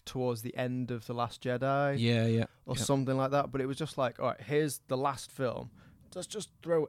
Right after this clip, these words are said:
Speaker 1: everything in." And it's just, it, it, you know, there's so many
Speaker 2: There was
Speaker 1: things
Speaker 2: too
Speaker 1: that could have been
Speaker 2: much.
Speaker 1: done so much better.
Speaker 2: It felt like this was supposed to be two or three films.
Speaker 1: Yeah.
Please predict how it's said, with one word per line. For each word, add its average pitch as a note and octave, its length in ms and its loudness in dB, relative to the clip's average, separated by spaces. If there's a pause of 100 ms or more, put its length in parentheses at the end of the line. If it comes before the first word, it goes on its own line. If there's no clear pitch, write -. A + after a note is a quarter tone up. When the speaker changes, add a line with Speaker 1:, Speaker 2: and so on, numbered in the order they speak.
Speaker 1:
everything D3+ 580 -2
in." D3+ 260 0
And B2 120 -8
it's C#3 240 -12
just, - 280 -14 (640)
it, C#3+ 340 -6
it, D3+ 260 -4 (680)
you D#3+ 80 -8
know, D3+ 100 0
there's C3+ 180 -6
so F3+ 180 2
many F3+ 100 0
Speaker 2:
There C#3 60 8
was C#3+ 80 6
Speaker 1:
things F3 120 0
Speaker 2:
too D#3+ 140 6
Speaker 1:
that C#3+ 40 2
could C#3 100 6
have C#3 100 2
been D#3 140 2
Speaker 2:
much. B2 60 0
Speaker 1:
done C#3+ 260 6
so C3 180 4
much A#2 180 -4
better. A#2 380 2
Speaker 2:
It C3+ 180 2
felt E3 240 6
like C#3+ 300 4
this C3+ 240 4
was A#2+ 160 2
supposed B2+ 420 2
to A#2 80 2
be G#2+ 340 6 (240)
two A#2+ 240 6
or G#2 140 6
three A2 240 2
films. F2+ 560 -2 (400)
Speaker 1:
Yeah. C#3 280 6